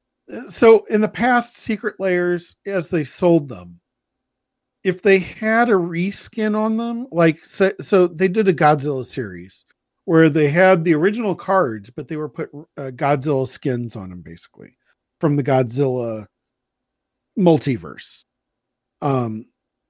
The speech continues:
it had different art, they had different names, but they were, they were not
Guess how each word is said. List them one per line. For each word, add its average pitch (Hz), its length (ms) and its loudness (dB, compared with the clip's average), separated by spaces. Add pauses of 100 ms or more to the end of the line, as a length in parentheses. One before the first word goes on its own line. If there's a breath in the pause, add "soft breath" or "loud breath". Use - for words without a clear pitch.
(480)
it 160 120 4
had 131 120 4
different 131 380 -6
art, 202 420 6
they 156 120 4
had 143 120 4
different 170 300 -2
names, 175 320 2
but 170 260 0
they 170 240 0
were, 165 280 -2 (200)
they 170 180 -4
were 156 180 -2
not 170 640 -4